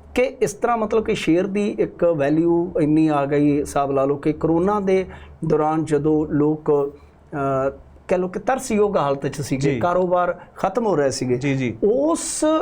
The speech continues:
Speaker 1: ਸਾਲ ਵੀਹ ਚ, ਇੱਕੀ ਚ ਇਹਨਾਂ ਦੀ ਜਿਹੜੀ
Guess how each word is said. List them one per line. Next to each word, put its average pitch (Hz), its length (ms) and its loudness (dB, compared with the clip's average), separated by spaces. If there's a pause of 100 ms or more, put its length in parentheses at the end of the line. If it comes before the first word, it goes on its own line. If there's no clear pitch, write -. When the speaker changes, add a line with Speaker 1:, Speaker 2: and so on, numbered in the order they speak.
(280)
Speaker 1:
ਸਾਲ 165 400 -2
ਵੀਹ 220 320 0
ਚ, - 120 -10 (120)
ਇੱਕੀ 196 300 0
ਚ - 140 -10 (760)
ਇਹਨਾਂ 269 360 2
ਦੀ 220 420 0
ਜਿਹੜੀ 202 540 0